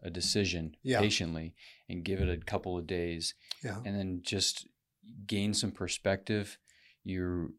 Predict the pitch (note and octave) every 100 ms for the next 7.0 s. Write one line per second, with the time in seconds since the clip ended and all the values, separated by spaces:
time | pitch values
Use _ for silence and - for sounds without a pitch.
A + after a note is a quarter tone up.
0 | _ F#2 F#2+ F#2+ G2+ G#2 F#2+ - F#2+ F#2
1 | F2+ F#2+ F#2 F#2 F#2 F#2 F2+ E2+ F#2 F#2
2 | F2 - D#2+ E2 - D#2+ E2 - _ _
3 | _ _ - F2+ F2 F2+ F2+ F2 F2 E2
4 | E2+ E2+ - - C3+ A#2+ A2 - _ _
5 | _ - C#3 E2 - F3+ C3+ A#2 B2+ -
6 | D#3+ G#3 E3+ C#3+ C#3 A#2+ C#3+ C#3 A2